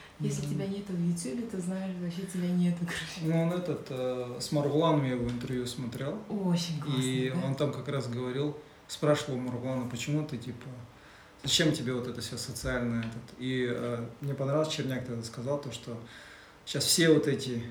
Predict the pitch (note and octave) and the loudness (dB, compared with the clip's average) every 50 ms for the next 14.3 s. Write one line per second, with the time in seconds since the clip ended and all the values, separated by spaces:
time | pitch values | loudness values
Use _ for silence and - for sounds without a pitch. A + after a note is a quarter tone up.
0 | - - - C3+ B2+ B2+ B2+ B2+ C3+ D3+ D#3+ D#3+ D#3+ D#3+ D3+ D#3 C#3+ B2 G#2 B2 | -8 -6 -2 0 0 0 2 2 4 4 6 6 6 6 6 4 4 2 0 0
1 | A2+ A#2+ B2+ C3 B2+ B2+ - - - A#2+ A2+ A2+ A#2 A#2+ B2 B2+ A#2+ - G#3 C3 | -2 -2 -2 -2 -2 -4 -6 -8 -8 -8 -6 -4 -2 -2 0 0 0 0 0 0
2 | B2 - C3+ D3 D3 C#3 C3 A#2 G#2+ - B2+ A#2 A#2 A#2 A#2+ - D#3 D#3+ D#3+ C3+ | 0 2 2 2 2 2 -2 -4 -4 -4 -6 -4 -6 -6 -4 -2 -2 0 0 0
3 | A#2+ B2 B2+ B2+ B2+ A#2 A#2 C#3 D3 C#3+ - - - - - - - B2+ - C#3+ | 0 0 0 0 -2 -2 0 -2 -2 -2 -4 -8 -14 -12 -10 -8 -6 -4 -2 -2
4 | C3+ B2+ B2+ B2 A#2 - - C3+ B2 - - F#3+ F3+ G3+ - - C#3 C3+ C3 B2 | -2 -2 -2 -2 -2 -2 -2 -4 -2 -2 -2 0 0 0 0 0 0 0 0 -2
5 | - - C#3 C3 B2 - - - - - - - - - - - D#3 - D#3 D#3 | -2 -2 -2 -2 -2 -4 -8 -12 -16 -18 -20 -20 -20 -6 -2 0 4 4 4 4
6 | E3+ E3+ E3+ E3+ E3+ D#3+ - - D3+ D3 C#3+ C#3 E3 F#3 G3+ G3+ F#3+ D#3+ - C3 | 6 8 8 10 10 10 8 8 6 6 6 8 8 8 8 8 8 6 6 4
7 | C3+ C3+ C3 C3 B2+ B2 A#2 C3+ D3+ E3+ G3+ G3+ G3+ - - - - - - C#3+ | 2 -2 -2 -2 -2 0 2 4 4 4 4 2 -2 -4 -10 -16 -14 -10 -6 -2
8 | C3 B2+ B2 A#2+ - C#3+ C#3+ C3+ C3 B2+ B2+ C3+ C#3 C#3+ C#3+ C#3 B2+ A#2+ A#2 A#2 | -2 0 0 -2 -2 0 0 0 0 2 4 6 6 6 6 6 4 2 0 -2
9 | - - - - - - A2 B2+ C3+ D3 - A3 - - - - - - - D#3 | -4 -6 -10 -12 -12 -10 -4 0 4 4 4 4 4 0 -4 -8 -10 -12 -10 -6
10 | C3+ C3+ C#3+ E3 E3 - - - - D3+ C#3+ C#3 C3+ A#2 B2 B2+ B2 C3 C3+ C#3+ | -6 -4 -4 -6 -8 -10 -14 -8 -2 0 0 2 0 0 -2 -2 0 2 2 4
11 | D3 C#3+ C#3+ C#3 B2+ A#2+ A#2+ A#2 A2+ C3+ C#3+ C#3+ C3 A#2+ A#2 B2 C3+ C3+ G#2 - | 2 2 0 -2 -2 0 0 0 2 2 2 2 2 2 0 0 0 0 -2 -4
12 | - - - C3+ C3+ - B2+ B2+ B2 G#3 G#3 F3+ F3 - A#2+ A#2 - F3 E3+ - | -4 -4 -2 -2 -2 0 0 0 0 0 0 0 2 2 0 0 0 -2 -2 0
13 | F3 E3+ D3 D3+ D#3+ D#3 D3 D3+ - - D3 C3+ B2 A#2 A2+ A#2 A#2 A#2+ B2 C3 | 2 4 4 6 6 6 6 4 4 2 0 -2 -2 -4 -4 -6 -6 -4 -2 0
14 | C#3+ D3+ D#3+ - - C#3+ | 2 2 2 0 -2 -6